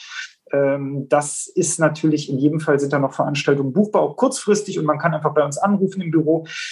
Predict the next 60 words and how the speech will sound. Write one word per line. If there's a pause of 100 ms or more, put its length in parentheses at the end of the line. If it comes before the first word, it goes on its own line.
(100)
Wir
beraten
auch
zu
den
Veranstaltungen
im
Kinder-
und
Jugendprogramm.
Also
wenn
da
jemand
keine
Ahnung
hat,
was
das
alles
soll
mit
diesen
internationalen
AutorInnen, (340)
von
denen
man
teilweise
noch
nie
was
gehört
hat.
Also
da
sind
wir
auch
wirklich
nicht
nur
eine
Verkaufsstelle,
sondern (340)
eine
Beratungsinstitution
und
nehmen
uns
da
auch
sehr
viel
Zeit
und
versuchen
einfach
für
jeden,